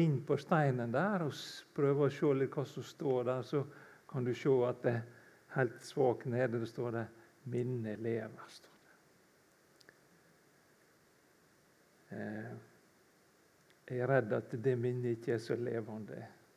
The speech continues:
Det ser ikke sånn ut. Eh, men, eh, Herren, han gløymer ikke sine.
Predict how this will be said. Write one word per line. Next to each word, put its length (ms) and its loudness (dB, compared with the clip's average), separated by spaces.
Det 100 -8
ser 380 0
ikke 320 -12
sånn 300 -8
ut. 600 -14
Eh, 380 0
men, 560 2
eh, 280 4
Herren, 600 2
han 380 -2
gløymer 480 2
ikke 320 -10
sine. 400 -12